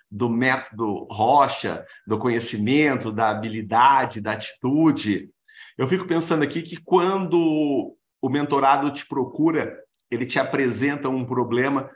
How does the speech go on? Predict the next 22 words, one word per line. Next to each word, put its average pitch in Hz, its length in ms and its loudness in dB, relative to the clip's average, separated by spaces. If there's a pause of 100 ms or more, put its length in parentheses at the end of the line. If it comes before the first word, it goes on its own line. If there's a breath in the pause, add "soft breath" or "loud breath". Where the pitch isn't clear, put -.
e 127 80 -2
você 123 300 -2
dialoga 151 640 2
com 147 200 -4
ele 143 220 0
esse 135 180 -6
problema. 120 640 -2 (220 loud breath)
Isso 131 220 -2
daí 170 680 2
acontece 156 800 2
naquela 170 340 -2
sessão 160 460 -4
de 165 160 -6
diagnóstico, 139 920 0 (220 loud breath)
aonde 139 280 4
você 139 240 0
bate 135 440 2
um 147 120 0
papo 131 380 4
com 131 80 -4
a 127 40 -8
pessoa 185 540 0